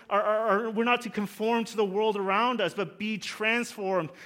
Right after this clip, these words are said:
This is talking about an outward conformity and an inward transformation. Do not be conformed to what is outside of you, but inwardly be changed. Why? Because the Holy Spirit dwells within you.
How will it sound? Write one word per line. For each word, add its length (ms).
This 320
is 160
talking 500
about 240
an 200
outward 580
conformity 960
and 180
an 140
inward 500
transformation. 920
Do 180
not 360
be 160
conformed 640
to 120
what 240
is 220
outside 580
of 100
you, 140
but 260
inwardly 520
be 180
changed. 560
Why? 420
Because 260
the 80
Holy 400
Spirit 480
dwells 680
within 760
you. 340